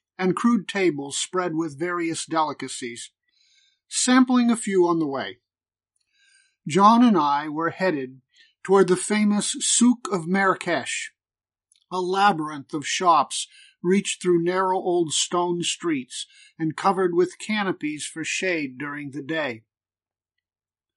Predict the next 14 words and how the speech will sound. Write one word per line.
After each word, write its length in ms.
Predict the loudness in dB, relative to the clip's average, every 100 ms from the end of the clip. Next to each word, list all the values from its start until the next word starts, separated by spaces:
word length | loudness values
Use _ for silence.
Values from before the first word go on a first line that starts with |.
| _ _ _
We 100 | 0
were 140 | 4 6
looking 460 | 4 2 -2 -4 -12 _ _ _
for 160 | 2
the 80 | 4
shop 420 | 4 6 6 6
of 100 | 2
a 80 | -2
Christian 520 | -2 -2 -2 -4 -4
leather 400 | 0 0 0 -6
worker. 420 | -8 -12 -12 -14 -14 _ _ _ _ _ _ _ _ 0
We 100 | 2
found 380 | 6 8 8 6
him, 260 | 2 0